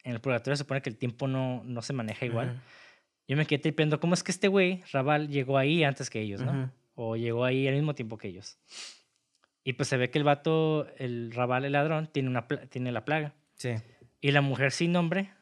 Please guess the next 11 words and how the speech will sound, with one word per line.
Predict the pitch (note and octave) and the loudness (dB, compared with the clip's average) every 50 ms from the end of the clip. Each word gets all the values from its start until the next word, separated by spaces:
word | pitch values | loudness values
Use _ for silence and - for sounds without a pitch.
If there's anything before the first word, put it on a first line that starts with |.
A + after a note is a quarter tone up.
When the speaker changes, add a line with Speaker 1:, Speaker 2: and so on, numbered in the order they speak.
| _ - | _ -8
Speaker 1:
la, | B2+ B2 B2 A#2 A2+ A2 A2 G#2+ G#2 G2+ G#2 G#2 - _ _ _ _ _ _ _ _ _ _ _ | -4 -2 0 0 0 -2 -4 -6 -8 -10 -12 -14 -16 _ _ _ _ _ _ _ _ _ _ _
la | - B2 A#2 | -8 -8 -6
secuestrada | - B2+ - - A2 - - B2 B2 C3 C3 - | -6 -8 -8 -8 -10 -8 -4 0 0 0 0 0
por | C3 A#2 | -2 -2
el | A2+ A2+ A2+ | -2 -2 0
Jones, | C#3+ F3 D3 D#3 D#3 - - - - | 0 0 0 0 -2 -2 -4 0 0
<laughs> | - - - - - - - - - _ | 0 0 0 -2 -6 -8 -12 -16 -10 _
intenta | C3+ A#2+ - C#3+ B2+ A2 - | -8 -6 -4 -6 -2 0 2
ayudarle, | D#3 C#3+ B2+ B2+ C#3 D#3 D3 C3+ | 2 4 4 4 2 2 2 0
¿no? | C#3 D#3 D3+ | -2 0 0
Pero | - D3 C3+ B2 A#2 A2+ F#2 | 0 2 2 0 0 -4 -6